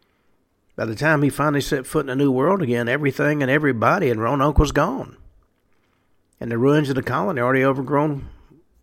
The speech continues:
by nature. Single word carved into a wooden post Croatoan was the only clue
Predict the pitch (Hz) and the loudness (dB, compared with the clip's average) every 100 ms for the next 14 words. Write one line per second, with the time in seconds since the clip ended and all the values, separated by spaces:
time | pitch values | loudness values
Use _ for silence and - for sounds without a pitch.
0 | _ _ _ 147 147 190 - 135 - _ | _ _ _ -4 -2 -2 -2 -8 -10 _
1 | _ _ _ _ _ _ _ _ _ _ | _ _ _ _ _ _ _ _ _ _
2 | _ _ _ - - 208 185 165 160 123 | _ _ _ -8 2 2 4 4 4 2
3 | - 147 139 139 127 113 143 135 - 123 | 2 0 2 2 2 2 0 0 -4 -4
4 | 98 - - - - - _ _ _ - | -6 -12 -18 -20 -20 -20 _ _ _ -10
5 | 143 127 120 135 123 104 - - _ _ | -4 -4 0 0 -2 -8 -16 -20 _ _
6 | _ _ _ _ _ - 117 120 131 127 | _ _ _ _ _ -8 -4 0 0 -2
7 | - 139 117 98 | 0 0 0 -4